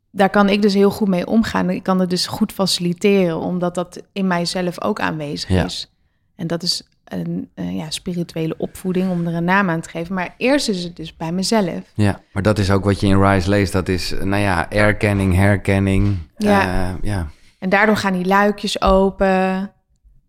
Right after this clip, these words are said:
Speaker 1: Daarom heet het ook zielactivatie.
Speaker 2: Ja.
Speaker 1: Dus als, als jij dus durft te lezen wat er, wat er staat en je durft ook te herinneren wat er staat bij jezelf, dan gaan de luiken open.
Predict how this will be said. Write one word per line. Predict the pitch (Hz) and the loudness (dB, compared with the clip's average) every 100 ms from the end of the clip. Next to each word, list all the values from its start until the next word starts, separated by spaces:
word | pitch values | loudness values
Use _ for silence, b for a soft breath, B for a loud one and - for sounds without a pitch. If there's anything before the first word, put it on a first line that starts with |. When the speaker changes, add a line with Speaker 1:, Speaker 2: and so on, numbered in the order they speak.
| _ | _
Speaker 1:
Daarom | 180 175 | -4 -2
heet | 170 170 | -2 -4
het | - | -4
ook | 175 - | -4 -2
zielactivatie. | 202 180 175 175 185 185 185 185 - 190 185 185 196 | -2 0 -2 -6 -6 0 0 0 -4 -2 0 -2 0
Speaker 2:
Ja. | 104 - _ _ | -2 -2 _ _
Speaker 1:
Dus | 180 - | -8 -4
als, | 180 - _ - | -4 -4 _ -4
als | 202 190 | -2 2
jij | 196 196 | 4 4
dus | 190 180 165 | 2 -2 2
durft | 202 208 214 - - - | 4 6 4 -2 -16 -4
te | 202 190 190 190 190 190 190 190 190 185 185 | 2 4 4 4 4 4 4 4 4 4 4
lezen | 185 196 226 254 220 190 | 6 8 8 8 6 4
wat | 180 185 | 4 4
er, | 180 175 175 - | 4 2 0 0
wat | 190 185 | 0 0
er | 180 | -2
staat | 196 185 180 | 2 2 2
en | 175 | -2
je | 180 175 | -4 -2
durft | 190 185 - | 0 0 -2
ook | 185 | -6
te | 196 | -4
herinneren | 170 175 180 240 240 170 156 | -4 -2 0 2 2 -2 -4
wat | 156 151 | -6 -6
er | 151 | -10
staat | - 156 226 349 - | -8 -6 -4 -4 -6
bij | 170 175 170 | -2 0 0
jezelf, | 165 202 165 143 269 370 - - _ _ _ _ _ | -2 -2 0 0 -2 -4 -14 -20 _ _ _ _ _
dan | 190 208 | -2 0
gaan | 165 160 | -2 -4
de | 165 | -2
luiken | 170 180 - | 0 2 4
open. | - 214 214 170 175 | 4 4 2 -2 -8